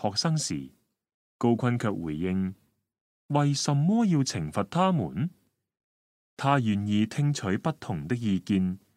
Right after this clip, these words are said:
尊重每個人發表言論的權利。一九九六年，高錕卸任校長後，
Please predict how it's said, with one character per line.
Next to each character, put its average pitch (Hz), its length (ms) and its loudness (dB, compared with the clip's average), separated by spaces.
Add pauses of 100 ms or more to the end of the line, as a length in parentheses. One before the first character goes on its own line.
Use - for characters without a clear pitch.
(260)
尊 240 280 2
重 143 160 0
每 127 400 2
個 156 140 2
人 95 280 0
發 160 160 -2
表 156 240 2
言 120 220 0
論 87 320 -4
的 160 80 -2
權 73 400 -10
利。 78 320 -6 (960)
一 180 140 4
九 156 220 4
九 151 200 4
六 135 160 2
年， 98 400 2 (160)
高 208 140 4
錕 202 340 2
卸 151 220 2
任 123 200 2
校 101 300 0
長 107 200 0
後， 95 340 0